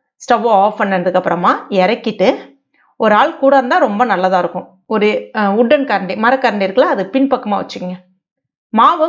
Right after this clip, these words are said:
கொஞ்சம் கொஞ்சமா சேர்க்கணும். எடுத்த உடனே எல்லா மாவையும் சேர்த்துடக்கூடாது. கொஞ்சம் கொஞ்சமா சேர்த்துட்டு கைவிடாம இந்த மாதிரி கலந்து விட்டுக்கிட்டே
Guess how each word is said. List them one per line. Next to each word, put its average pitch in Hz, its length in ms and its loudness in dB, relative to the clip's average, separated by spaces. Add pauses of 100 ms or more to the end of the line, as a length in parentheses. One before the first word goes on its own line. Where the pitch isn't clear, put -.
கொஞ்சம் 349 320 0
கொஞ்சமா 311 260 2
சேர்க்கணும். 208 360 -4
எடுத்த 262 240 2
உடனே 320 200 0
எல்லா 254 260 0
மாவையும் 247 300 0
சேர்த்துடக்கூடாது. 185 480 -4
கொஞ்சம் 277 360 2
கொஞ்சமா 233 280 0
சேர்த்துட்டு 190 420 -2 (800)
கைவிடாம 277 480 2
இந்த 233 140 0
மாதிரி 202 220 2
கலந்து 190 300 0
விட்டுக்கிட்டே 180 340 -4